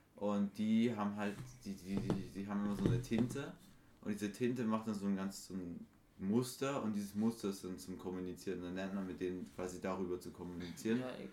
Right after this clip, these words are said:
Speaker 2: cool, ja.
Speaker 1: Und dann, ja. Und halt sowas zum Beispiel.
Speaker 2: Ja, oder einfach quasi, du verstehst einfach ihre Sprache. Also es ist nicht, dass sie so reden wie wir Menschen, sondern einfach
Speaker 1: Ja. Ja.
Speaker 2: sie quieksen irgendwas raus und du verstehst es halt oder so, keine Ahnung.
Speaker 1: Genau.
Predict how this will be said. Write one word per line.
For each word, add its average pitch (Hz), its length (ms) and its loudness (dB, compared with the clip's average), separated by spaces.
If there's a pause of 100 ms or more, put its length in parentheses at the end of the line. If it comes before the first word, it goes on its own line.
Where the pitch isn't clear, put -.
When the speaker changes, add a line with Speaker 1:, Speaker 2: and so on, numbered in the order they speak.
Speaker 2:
cool, 123 80 -14 (400)
ja. 95 60 2
Speaker 1:
Und 98 320 6
dann, 92 440 -2
ja. 80 220 -2 (380)
Und 110 260 6
halt 110 300 6
sowas 104 420 6
zum 90 160 -2
Beispiel. 85 420 -2
Speaker 2:
Ja, 120 220 2
oder 135 160 4
einfach 131 340 -2
quasi, 135 380 -4
du 135 100 -2
verstehst 127 500 -2
einfach 127 200 -2
ihre 127 240 -2
Sprache. 113 460 -4
Also 123 140 -2
es 120 100 -4
ist - 60 -6
nicht, 123 180 -4
dass 131 180 -4
sie 139 160 -2
so 123 120 -2
reden 127 260 0
wie 123 80 -4
wir 127 140 -2
Menschen, 120 380 -2
sondern 123 300 -4
einfach 117 260 -4
Speaker 1:
Ja. 90 280 -2 (800)
Ja. 85 240 2
Speaker 2:
sie - 60 2
quieksen - 480 -4
irgendwas 120 300 -2
raus 117 260 -2
und 120 100 -4
du 110 40 -8
verstehst 110 380 -10
es - 100 -10
halt 113 140 -10
oder 104 240 -12
so, 107 140 -16 (120)
keine 104 140 -12
Ahnung. 104 300 -14 (440)
Speaker 1:
Genau. 90 360 -2